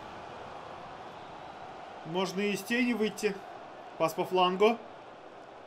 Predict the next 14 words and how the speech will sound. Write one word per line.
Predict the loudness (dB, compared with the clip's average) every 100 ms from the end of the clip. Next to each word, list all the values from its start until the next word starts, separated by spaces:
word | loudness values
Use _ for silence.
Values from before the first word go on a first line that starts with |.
| -16 -18 -18 -18 -18 -12 2
Смотрим, | 4 6 4
смотрим | 4 4 6 4 4
за | 2 2
человеком | 4 4 4 6 6 8 8 6 -10 -18 -18 -14 -12 -12 -12 -8 2
на | 8 10
одиннадцатиметровой. | 10 6 4 4 2 8 10 12 12 12 10 4 -2 -16 -18 -18 -18 -20 -18 -18 -18 -18 -18 -18 -18 -18 -18 -18 -12
Опять | -2 2 6
будет | 6 6
подача. | 4 2 2 -6 -10 -14 -14 -14 -14 -14 -12 -14 -10 0
Подача. | 2 6 4 8 10 10 8 0 -12 -14 -12 -12 -12 -12 -12 -12 -2
Хорошо. | 2 2 2 2 4 4 2 -6 -16 -16 -16 -16 -16 -16 -16 -12 -4
Удар. | 6 12 12 12 8 -4 -14 -14 -14 -6 8
Ух, | 10 10 6
защитник. | -2 0 -2 -4